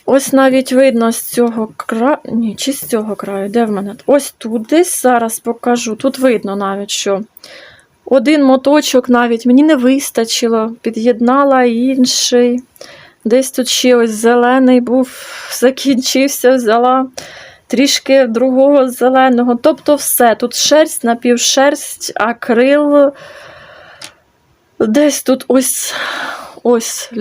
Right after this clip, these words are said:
льон. <laughs> Я не знаю, це в мене тут і віскоза, все, все, які моточки, я їх просто скидала в одну купу, просто беру, не дивлячись, не підбираючи, ну, назвемо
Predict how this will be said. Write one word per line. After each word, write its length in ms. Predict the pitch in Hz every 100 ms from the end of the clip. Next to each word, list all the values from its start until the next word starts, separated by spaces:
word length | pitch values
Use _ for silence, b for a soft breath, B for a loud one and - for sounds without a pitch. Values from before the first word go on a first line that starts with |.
| 220
льон. 400 | 277 311 320 320 - B 247 B -
<laughs> 800 | 349 - - - - 349 - -
Я 280 | 269 311 311
не 120 | 285
знаю, 320 | 285 285 254
це 360 | 247 - 285 302
в 100 | 269
мене 360 | 269 262 254
тут 320 | 247 262 254 -
і 160 | 233
віскоза, 680 | 233 262 - - 349 359 277
все, 560 | 247 - - - 233 208
все, 580 | 214 - - 247 240 220
які 340 | 214 - 240
моточки, 720 | 233 220 254 330 349 - 247 240
я 140 | 220
їх 120 | 220
просто 440 | - 226 226 - 202
скидала 580 | - - 269 285 269
в 40 | 233
одну 220 | 214 226
купу, 300 | - 294 247
просто 400 | 226 226 226 208
беру, 360 | 208 247 381 427 B B B B 220
не 180 | 269
дивлячись, 840 | 254 285 262 254 254 - 247 240 -
не 220 | 220 269
підбираючи, 1200 | 294 269 220 240 285 294 285 269 - 254 262 254 240 214 254 -
ну, 340 | 226 285 311 220
назвемо 720 | 247 254 269 302 254 226